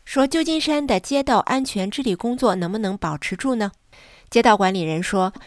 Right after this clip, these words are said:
是深切的希望在未来能够继续这个良好的势头，并且表达说，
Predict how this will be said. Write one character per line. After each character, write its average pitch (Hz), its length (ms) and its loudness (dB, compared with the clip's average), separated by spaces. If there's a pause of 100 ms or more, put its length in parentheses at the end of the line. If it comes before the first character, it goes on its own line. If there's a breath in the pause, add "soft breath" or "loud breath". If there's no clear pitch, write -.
是 - 180 0
深 349 320 2
切 277 240 2
的 160 120 0
希 311 300 0
望 285 220 4
在 165 200 2
未 185 180 2
来 151 220 0
能 156 160 -4
够 170 180 0
继 285 260 0
续 196 280 0
这 190 120 -4
个 170 120 -2
良 147 240 -4
好 131 180 -4
的 - 160 -2
势 - 160 -2
头， 127 300 -2 (340 loud breath)
并 262 160 2
且 190 160 0
表 160 180 -2
达 147 160 -2
说， 185 360 0